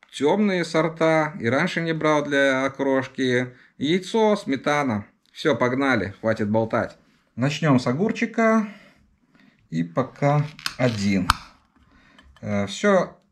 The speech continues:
в окрошке всегда всё мелко режется, поэтому делим его на четыре части. А, продолжу рассказ про рыбалку, открытие восемнадцатого мая. Выехали с друзьями. Конечно же, всё это заранее планируется,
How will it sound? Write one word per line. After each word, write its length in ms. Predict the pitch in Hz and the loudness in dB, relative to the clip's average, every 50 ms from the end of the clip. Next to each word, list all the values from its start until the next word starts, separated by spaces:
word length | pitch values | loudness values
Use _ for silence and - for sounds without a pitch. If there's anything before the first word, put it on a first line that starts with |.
| _ - - - - | _ -6 -6 -4 -2
в 100 | 117 127 | 0 -2
окрошке 380 | 147 151 202 202 190 190 - 135 | 0 0 0 -2 -2 -2 -4 -6
всегда 320 | - - 131 139 147 139 | -6 -6 -4 -2 -2 -2
всё 160 | 139 - 127 | -2 0 0
мелко 340 | 120 117 107 104 104 - 104 | 2 2 2 0 0 0 0
режется, 560 | 95 98 120 143 165 170 170 - 202 202 208 202 - - - _ | 0 2 0 0 -2 -2 -2 0 0 0 0 -2 -4 -12 -14 _
поэтому 460 | - 131 143 143 - 135 127 123 120 | -6 -6 -6 -2 0 2 4 4 4
делим 360 | 113 117 143 156 156 147 135 127 | 2 2 0 0 2 2 2 2
его 360 | 120 117 127 131 135 135 135 135 - - - - | 2 2 0 2 2 2 2 0 -2 -8 -16 -10
на 260 | - 107 127 135 - | -6 -4 -2 -2 -2
четыре 500 | - - - 113 - - 127 120 113 113 | -4 -6 -6 -6 -4 -2 0 0 0 -2
части. 500 | 101 - - 98 90 - - - - - - _ _ _ _ - | -2 -2 -2 -2 -2 -4 -8 -16 -20 -20 -20 _ _ _ _ 0
А, 220 | 117 120 101 80 76 - | 2 2 2 0 0 0
продолжу 480 | 104 120 135 - - 135 139 143 135 | 0 2 2 4 2 2 2 2 2
рассказ 480 | 127 131 127 - - 143 131 123 120 - | 0 0 -2 -2 0 0 2 2 0 -2
про 400 | - - 104 117 123 120 120 120 | -8 -6 -4 0 2 2 2 2
рыбалку, 640 | 113 110 107 101 113 120 120 117 113 - 117 107 | 2 0 2 4 4 4 4 4 2 -2 -4 -4
открытие 680 | 101 101 - - 101 117 131 131 131 - 117 110 110 110 | -4 -4 -6 -4 -2 0 0 0 0 -2 -2 -2 0 0
восемнадцатого 840 | 107 107 104 - 110 107 110 117 113 104 110 - - 104 101 98 95 | 0 0 -2 0 0 0 2 2 2 0 0 -4 -4 -2 0 0 0
мая. 520 | 92 98 104 104 98 87 82 - - - _ _ _ - - - - - - - _ - | 2 2 2 2 2 2 0 -2 -8 -12 _ _ _ -20 -20 -20 -20 -20 -20 -20 _ -16
Выехали 600 | 90 90 101 120 135 139 139 135 - 123 120 117 | -10 -4 0 2 4 4 4 2 0 0 0 0
с 120 | 113 110 107 | 0 -2 -2
друзьями. 840 | 104 104 107 104 95 92 98 110 117 110 107 104 95 90 85 - - - | -2 -2 -2 -2 -2 -2 0 2 2 4 4 2 0 -2 -6 -10 -14 -8
Конечно 440 | - 104 107 113 110 110 - 101 98 | -4 -2 0 0 0 -2 -2 -2 -2
же, 180 | 104 104 101 - - - - - - - - - _ _ | -2 -2 -4 -6 -8 -16 -18 -20 -20 -20 -20 -20 _ _
всё 200 | - - - 127 | -10 -4 -2 -2
это 200 | 123 101 120 113 | 0 0 0 0
заранее 480 | 107 113 110 113 120 120 120 113 110 104 | 2 4 4 4 4 4 4 2 0 -2
планируется, 1120 | - 104 101 101 104 120 139 143 139 139 139 135 135 131 - - 131 127 123 120 127 123 | -2 -4 -2 0 2 2 2 2 2 2 2 2 2 0 -4 -2 0 2 2 2 2 0